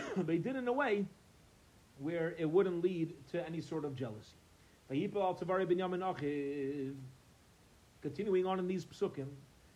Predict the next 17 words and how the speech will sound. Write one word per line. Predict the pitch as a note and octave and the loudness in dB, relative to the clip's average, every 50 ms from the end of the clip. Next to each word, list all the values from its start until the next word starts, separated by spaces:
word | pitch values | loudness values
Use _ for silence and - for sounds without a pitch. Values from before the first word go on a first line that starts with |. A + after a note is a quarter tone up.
| - - | -10 -6
and | C#3 C#3+ | -4 0
Yosef | C#3+ F3+ A3+ A3 - G3 F#3 F3+ - - - - - - - - - | 4 4 4 4 4 2 2 2 0 -4 -20 -20 -20 -20 -20 -16 -8
and, | E3+ E3+ E3+ E3 - - E3+ | -6 -6 -6 -6 -10 -10 -6
and | F3 E3+ E3 D#3+ | -4 -2 -2 -2
Binyamin | D#3+ D#3+ F3+ F#3+ F#3+ F#3 F3 E3 | 0 0 0 0 0 -2 -2 -2
fell | E3+ F3+ F3+ F#3 | -2 -2 -2 -2
on | F#3 F3+ | -2 -2
each | F3 E3 C3+ | -4 -4 -2
other's | F#3 F3+ F3+ F3+ D3 C3+ | -4 -2 -2 -4 -4 -4
necks, | D#3 F3+ E3+ - - - - - | -4 -4 -4 -4 -8 -16 -18 -10
and | - E3 | -4 0
they | D#3+ F3 | 0 0
cried. | E3+ E3+ - G3 F#3+ D#3 C3 B2+ C#3 C#3 C3+ - - | 0 0 -2 -2 0 0 0 0 -2 -2 -4 -4 -4
Kamet | F3 F#3+ F#3+ F3+ - | -4 -2 -2 -4 -4
Tzavarim | - F3+ E3+ F3+ F#3 F#3 F3+ | -2 -2 -2 0 0 0 0
Hayu | E3 D#3 F3 F#3 F3 | -2 0 2 2 2
Lev, | E3+ F3+ F3+ F3+ | 2 0 0 0